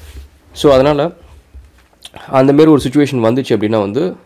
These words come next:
graphic card விக்கிறது கூட sometimes கஷ்டமாயிடும். ஏன்னா எத்தனை பேர் வச்சிருக்காங்க, எல்லாரும் விப்பாங்க.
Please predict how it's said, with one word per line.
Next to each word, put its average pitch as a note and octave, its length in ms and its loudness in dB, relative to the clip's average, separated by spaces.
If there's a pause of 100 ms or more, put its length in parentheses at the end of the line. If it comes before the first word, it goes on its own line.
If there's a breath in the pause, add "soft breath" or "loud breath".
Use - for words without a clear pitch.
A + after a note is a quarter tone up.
(160)
graphic A#2+ 320 -2
card A2+ 240 -4
விக்கிறது B2 240 -4
கூட B2 220 -6
sometimes G#2+ 340 -4
கஷ்டமாயிடும். G#2 520 -6
ஏன்னா B2 200 -2
எத்தனை A#2 280 -4
பேர் A#2 140 -2
வச்சிருக்காங்க, G#2+ 360 -4
எல்லாரும் G#2+ 280 -4
விப்பாங்க. G#2 420 -8